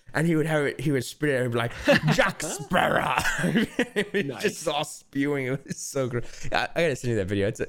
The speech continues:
Speaker 1: it's one of their best videos that they've done.
Speaker 2: I gotta watch this,
Speaker 1: Mm-hmm.
Speaker 2: but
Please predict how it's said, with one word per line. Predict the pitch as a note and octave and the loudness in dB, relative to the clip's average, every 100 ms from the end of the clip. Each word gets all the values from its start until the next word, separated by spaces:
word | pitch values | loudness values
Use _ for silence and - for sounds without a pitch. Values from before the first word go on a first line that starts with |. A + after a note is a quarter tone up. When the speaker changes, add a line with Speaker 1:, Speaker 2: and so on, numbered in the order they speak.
| B2+ | -6
Speaker 1:
it's | A#2+ | -4
one | C#3 | -2
of | A#2 | 0
their | F#2 | 0
best | G#2 G2 - | 0 -2 -4
videos | F#2 F2 F2+ | -8 -6 -8
that | - | -8
they've | F#2 F2+ | -10 -8
done. | F#2 - A#2 - _ _ _ _ - | -10 -10 -12 -16 _ _ _ _ -6
Speaker 2:
I | D3+ | -2
gotta | D3 | 0
watch | G#2+ G2+ - | -2 -6 -8
this, | A2+ A2 | -10 -8
Speaker 1:
Mm-hmm. | B2 G#2+ | -4 -4
Speaker 2:
but | A2 A#2 | -4 -6